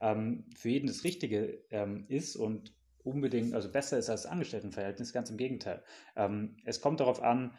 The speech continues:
ähm, kannst du quasi durch den Job, den du ausübst,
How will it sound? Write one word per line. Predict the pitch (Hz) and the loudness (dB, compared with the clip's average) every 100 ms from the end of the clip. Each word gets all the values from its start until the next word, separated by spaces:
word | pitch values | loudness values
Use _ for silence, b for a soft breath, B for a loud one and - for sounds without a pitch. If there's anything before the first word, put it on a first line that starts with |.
| B B B | B B B
ähm, | 113 110 113 - | 2 4 2 0
kannst | - 180 - - | 2 2 0 0
du | 175 175 - | -2 -2 0
quasi | 135 110 | 0 2
durch | 127 139 | -2 -2
den | 101 | -4
Job, | 95 190 - | 2 2 2
den | 123 | 0
du | 107 | 2
ausübst, | 113 147 - 117 135 190 - - | 4 4 2 -2 -2 -2 -10 -14